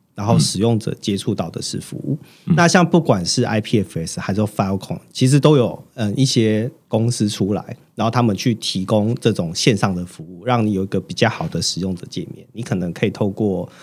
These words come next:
Speaker 1: 一，上一个网站，那或者透过 App，那你就可以像使用 Google Drive 一样去上传你的资料。这个时候大家可能会有个疑问，就想说有一个公司跳出来，那这公司不是又是一个中心化的节点吗？
Speaker 2: 对。
Speaker 1: 什么意思？怎么一切又回到原点？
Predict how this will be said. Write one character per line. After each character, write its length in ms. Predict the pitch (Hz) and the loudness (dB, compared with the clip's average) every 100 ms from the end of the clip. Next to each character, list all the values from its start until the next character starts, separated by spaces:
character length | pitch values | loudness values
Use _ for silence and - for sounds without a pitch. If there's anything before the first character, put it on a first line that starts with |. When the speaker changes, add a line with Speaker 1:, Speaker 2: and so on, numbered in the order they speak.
| - _ | -20 _
Speaker 1:
一， 100 | 110 | -4
上 180 | 104 117 | 2 2
一 40 | |
个 60 | 107 | 2
网 120 | 95 80 | 0 0
站， 280 | - 110 - _ _ _ | 0 0 -2 _ _ _
那 100 | - | -4
或 120 | 107 117 | 0 2
者 80 | |
透 100 | 101 | 2
过 160 | 107 92 | 0 0
App， 240 | 110 85 - _ - | 0 -2 -6 _ -2
那 120 | 113 | 0
你 140 | 92 | 0
就 140 | 85 104 | 0 0
可 160 | - | 0
以 80 | 90 | -2
像 420 | - 113 101 87 - - _ - | 2 4 4 0 -4 -14 _ -8
使 200 | - 101 | 0 2
用 120 | 110 | 4
Google 240 | 113 107 | 4 4
Drive 380 | 107 95 85 73 | 2 0 -2 -6
一 140 | 80 | -4
样 180 | 92 85 - | -4 -4 -4
去 160 | - 104 | 0 2
上 220 | 110 87 | 2 -2
传 160 | - | -6
你 80 | - | -10
的 80 | - | -10
资 240 | 92 - - | -14 -16 -20
料。 140 | - - _ | -20 -20 _
这 100 | - | 4
个 100 | 165 | 6
时 80 | 123 | 8
候 100 | 131 | 6
大 140 | 135 135 | 6 4
家 80 | |
可 120 | 127 95 | 4 2
能 80 | |
会 60 | 95 | 2
有 60 | 98 | 2
个 80 | |
疑 200 | 87 85 | 0 0
问， 160 | 92 98 | 0 2
就 80 | 123 | 4
想 180 | 135 90 | 4 2
说 220 | 104 - _ _ | 0 -2 _ _
有 140 | 101 | -2
一 20 | 110 | 2
个 100 | 147 | 4
公 240 | 160 165 | 6 4
司 320 | 170 175 185 185 - | 6 6 6 2 0
跳 180 | 190 | 2
出 200 | 143 156 | 4 4
来， 260 | 151 - 110 - | 2 0 -2 2
那 80 | |
这 100 | 151 | 4
公 160 | 151 147 | 6 4
司 140 | 147 | 4
不 100 | 139 | 2
是 100 | 117 | 2
又 80 | 127 | 2
是 120 | 123 | 2
一 20 | 117 | 2
个 100 | 101 | 0
中 200 | 107 117 | 0 2
心 180 | 123 | 0
化 160 | 123 117 | 2 2
的 80 | - | 0
节 220 | - - | -6 -2
点 200 | - - | 0 0
吗？ 140 | 98 127 | 2 6
Speaker 2:
对。 120 | 85 | 6
Speaker 1:
什 100 | 92 | 6
么 60 | |
意 100 | 127 | 4
思？ 180 | 120 117 98 | 4 2 2
怎 160 | - | 6
么 100 | 156 | 6
一 100 | 135 | 6
切 140 | 156 180 | 6 6
又 100 | 180 | 6
回 120 | 131 | 6
到 160 | 147 | 4
原 180 | 110 95 | 4 2
点？ 160 | 107 | 0